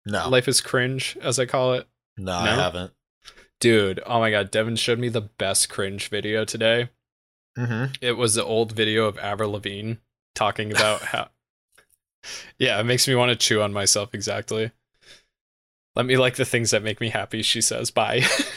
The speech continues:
Speaker 2: <laughs>
Speaker 1: <laughs>
Speaker 2: Yeah, uh, uh, what was I just talking about? Fuck. I just brought something up.
Speaker 1: Uh, Avril Lavigne.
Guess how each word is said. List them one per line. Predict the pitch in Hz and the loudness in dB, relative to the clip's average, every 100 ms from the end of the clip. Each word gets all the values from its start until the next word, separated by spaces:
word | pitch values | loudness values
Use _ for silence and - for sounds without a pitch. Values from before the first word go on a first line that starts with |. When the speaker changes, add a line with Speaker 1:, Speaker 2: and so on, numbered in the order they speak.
| - - 370 | -8 -2 0
Speaker 2:
<laughs> | |
Speaker 1:
<laughs> | 415 131 415 - - 147 359 139 143 151 131 135 151 165 - 104 - 113 - - _ _ _ _ _ - | 2 2 2 2 0 2 0 0 0 0 0 -2 0 -4 -2 -6 -4 -6 -8 -12 _ _ _ _ _ 0
Speaker 2:
Yeah, | 120 107 | 2 4
uh, | 113 127 120 110 107 90 123 - | 4 4 4 4 2 0 -8 -4
uh, | 135 120 113 101 - _ _ | 2 4 2 -2 -12 _ _
what | 127 117 | -4 -2
was | 123 | 0
I | 139 | 0
just | 139 143 | -2 -4
talking | - 147 147 | -4 -6 -6
about? | 151 147 - | -10 -10 -10
Fuck. | - - - - _ _ _ _ _ _ _ _ - | -10 -10 -16 -20 _ _ _ _ _ _ _ _ -10
I | 117 | -6
just | - 110 104 - | 0 2 2 0
brought | 101 | -2
something | - 110 117 | -2 -6 -4
up. | 101 | 0
Speaker 1:
Uh, | 95 92 90 87 85 | 2 2 0 0 -2
Avril | 69 104 98 107 | 0 0 2 0
Lavigne. | 92 85 78 | -2 -6 -8